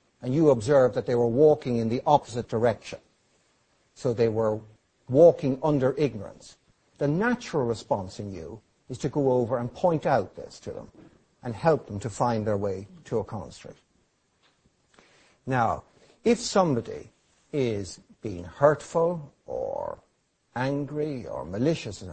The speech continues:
they're acting under ignorance. And the key is not to take offense, but to have compassion for their ignorance. Just as a loving mother, if your child,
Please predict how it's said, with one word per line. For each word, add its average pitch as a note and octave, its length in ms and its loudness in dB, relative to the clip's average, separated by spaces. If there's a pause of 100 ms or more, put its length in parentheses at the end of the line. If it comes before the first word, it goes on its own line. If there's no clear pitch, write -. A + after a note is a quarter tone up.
(240)
they're - 240 0
acting E3 460 -6
under B2 380 -4
ignorance. - 560 -12 (1200)
And A#2+ 100 -6
the - 80 0
key G3+ 500 -2
is C3+ 160 -4
not D#3 240 0
to - 80 -6
take - 500 -4
offense, - 640 -12 (1700)
but - 160 -6
to B2+ 80 -8
have B2+ 280 -4
compassion A#2+ 840 -8 (300)
for A#2+ 260 -2
their A2+ 200 -2
ignorance. - 560 -14 (2000)
Just G3 340 2 (240)
as B2+ 180 0
a A#2+ 40 4
loving B2+ 380 6
mother, D#3 460 4
if C3+ 300 -2
your C3+ 300 6
child, A#2 800 2